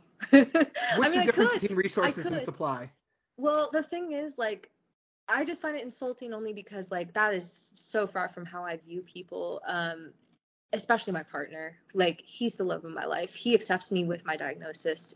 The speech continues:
Speaker 1: and he understands me, and I would rather throw up than, like, call him that. It's just so insulting. So there's that part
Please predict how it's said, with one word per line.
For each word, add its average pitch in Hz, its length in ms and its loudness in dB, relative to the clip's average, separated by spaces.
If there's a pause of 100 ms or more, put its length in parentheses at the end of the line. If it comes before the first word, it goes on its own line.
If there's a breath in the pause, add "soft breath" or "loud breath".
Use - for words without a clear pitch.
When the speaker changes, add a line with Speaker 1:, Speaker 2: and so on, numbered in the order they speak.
(120)
Speaker 1:
and 160 480 -2 (180)
he - 200 0
understands 170 640 0
me, 165 140 -4
and 160 140 -4
I 165 300 2
would 165 260 -4
rather 170 320 4
throw 170 280 0
up - 180 0
than, 165 180 -6
like, 156 240 -6
call 175 200 -2
him 170 180 -12
that. - 320 -4
It's - 240 -2
just 185 220 0
so 185 200 6
insulting. 170 540 -6 (460 loud breath)
So 233 160 12
there's 226 180 10
that 202 240 2
part 214 340 0